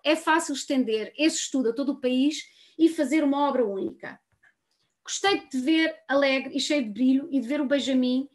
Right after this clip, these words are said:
sereno, seguro e de olhinho vivo e sempre alerta." Isto é, isto são excertos das cartas do Jorge Dias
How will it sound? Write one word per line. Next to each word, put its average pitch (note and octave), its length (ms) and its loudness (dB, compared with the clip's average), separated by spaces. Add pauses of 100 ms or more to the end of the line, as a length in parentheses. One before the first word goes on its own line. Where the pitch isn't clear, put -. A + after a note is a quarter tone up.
(160)
sereno, C#4 560 0
seguro C4 500 -2
e C4+ 100 0
de C#4 60 0
olhinho D4+ 320 6
vivo C4+ 320 2
e C#4 40 -2
sempre C4+ 300 -4
alerta." F3 500 -10
Isto C#4+ 300 2
é, C#4 200 0
isto C4 180 -6
são C#4+ 120 -2
excertos D4 420 -2
das B3+ 160 -6
cartas C4 520 -4 (380)
do C4+ 120 0
Jorge B3 340 0
Dias C4 520 0